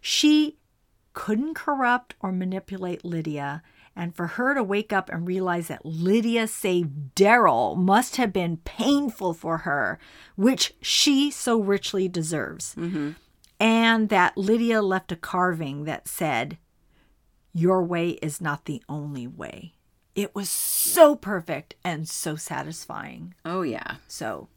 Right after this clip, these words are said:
Speaker 1: that's who I give my award to.
Speaker 2: Cool.
Speaker 1: Brooke, who do you give your award to? What was your favorite character moment or quote?
Speaker 2: Oh, before I give you that answer, I do want to say that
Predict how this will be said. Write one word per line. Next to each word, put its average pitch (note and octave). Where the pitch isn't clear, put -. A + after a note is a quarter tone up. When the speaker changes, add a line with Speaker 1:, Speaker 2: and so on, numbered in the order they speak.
Speaker 1:
that's -
who G3+
I E3+
give E3
my D3
award D#3
to. A3
Speaker 2:
Cool. F3+
Speaker 1:
Brooke, B3+
who B3
do B3
you G4
give C4
your F3+
award E3
to? E3
What D#3+
was F#3
your C4
favorite F3+
character E3
moment D#3
or D3
quote? -
Speaker 2:
Oh, F#3
before F3
I A#3+
give E3+
you E3+
that D3+
answer, D#3
I D#3+
do E3+
want F#3+
to F3
say D#3+
that -